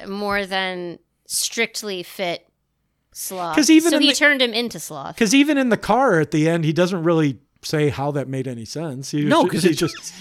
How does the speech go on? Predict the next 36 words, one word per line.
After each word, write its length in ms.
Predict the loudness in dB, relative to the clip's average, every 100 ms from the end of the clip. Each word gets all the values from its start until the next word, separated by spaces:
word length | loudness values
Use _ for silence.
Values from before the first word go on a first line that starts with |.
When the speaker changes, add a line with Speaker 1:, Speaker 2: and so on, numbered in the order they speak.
| -10
Speaker 2:
he's 220 | 2 4 4
just 180 | 2
kinda 220 | 4 4 6
like, 380 | 6 4 0 -12 -18 -18 -10
<laughs> 720 | -12 -12 _ -20 _ _ _
he's 320 | -18 -8 -2 2
like, 220 | 2 0 -8 -2
"Is 160 | 2
the 60 | 6
world 240 | 6 6
not 200 | 6 6
better 180 | 6 6
without 280 | 8 6 4
this 140 | 4
guy? 360 | 6 6 6 0 _
Huh?" 340 | 4 4 4 0 _ -6
Speaker 1:
I 80 | -2
get 200 | 0 0
your 120 | -2
point, 300 | 0 -2 0
Nick, 200 | -2 -2
but 100 | 2
Speaker 3:
Yeah. 180 | 2 2 -2
Speaker 1:
it 160 | -4
doesn't 220 | -4 -4
bother 300 | -2 -4 -4
me. 240 | -10 -14 -18 _
Like, 280 | -8 -8 -6
this, 320 | -6 -6 -10 -16 _ _ _
it 40 | 2
Speaker 3:
Once 120 | 2
Speaker 1:
doesn't 120 | 2
Speaker 3:
again, 160 | 4 2
Speaker 1:
bother 100 | 2
me. 180 | -6 -16 _ -20 _ _ _ _ _ _ _ _ _ -6
Speaker 3:
I 240 | -4 -4